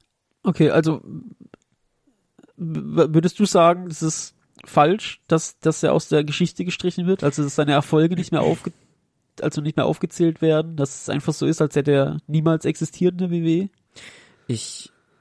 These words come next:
Speaker 2: würde nicht sagen falsch, aber ich würde sagen, dass die mit dem Thema vielleicht anders hätten umgehen sollen, also nicht den kompletten Namen vielleicht entfernen, sondern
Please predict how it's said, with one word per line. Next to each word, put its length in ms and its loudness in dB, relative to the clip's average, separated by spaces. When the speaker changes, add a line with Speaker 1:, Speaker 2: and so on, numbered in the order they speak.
Speaker 2:
würde 180 -2
nicht 140 0
sagen 220 -2
falsch, 380 0
aber 160 0
ich 140 -6
würde 240 -2
sagen, 680 -6
dass 560 -12
die 160 -6
mit 140 -4
dem 120 -6
Thema 320 -4
vielleicht 560 -2
anders 240 0
hätten 220 -6
umgehen 320 -4
sollen, 180 0
also 140 -6
nicht 240 -2
den 80 -2
kompletten 440 -4
Namen 200 -4
vielleicht 200 -6
entfernen, 400 -4
sondern 360 -6